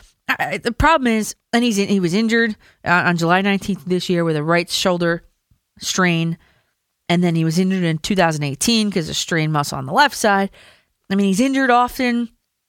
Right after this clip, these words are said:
but he was the M V P, M V P of the two thousand thirteen N L C S, and he was, that was his rookie year. So I don't know. I just think they have a, a crowded,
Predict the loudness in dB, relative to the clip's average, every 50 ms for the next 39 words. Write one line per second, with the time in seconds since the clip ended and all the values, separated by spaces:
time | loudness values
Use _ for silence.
0 | _ _ _ 0 0 0 _ -2 -2 -2 -2 0 2 2 2 2 0 -2 -4 -2
1 | -2 -2 0 -2 -2 -4 -6 -6 -4 -4 -2 -2 -2 -4 -4 -2 -2 -2 -2 -2
2 | -2 -4 -4 -4 -4 -4 -2 -2 0 0 0 -2 -2 -2 -4 -4 -4 -4 -4 -4
3 | -2 -2 -2 -2 -2 -4 -4 -4 -4 -4 -4 -6 -6 -6 -4 -2 -2 -2 -4 -4
4 | -4 -4 -4 -4 -4 -6 -8 -6 -4 -4 -4 -4 -8 -12 -12 -12 -16 -18 -20 _
5 | _ _ _ _ _ _ _ _ _ _ _ _ _ _ _ _ _ _ -2 2
6 | 4 4 4 2 0 -4 -6 -6 -4 -2 -2 -2 -2 -2 -2 -2 0 0 2 2
7 | 2 0 0 -2 -2 -2 0 2 2 4 4 4 2 2 2 0 0 -2